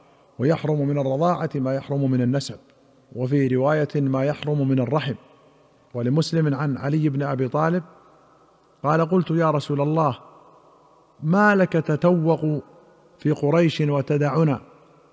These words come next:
قال: 'وعندكم شيء؟' قلت: 'نعم، بنت حمزة.'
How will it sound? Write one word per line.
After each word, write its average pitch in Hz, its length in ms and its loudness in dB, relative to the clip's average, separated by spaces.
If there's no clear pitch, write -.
قال: 131 180 0
'وعندكم 135 560 0
شيء؟' 156 300 0
قلت: 170 220 0
'نعم، 165 340 0
بنت 156 200 -2
حمزة.' 139 360 0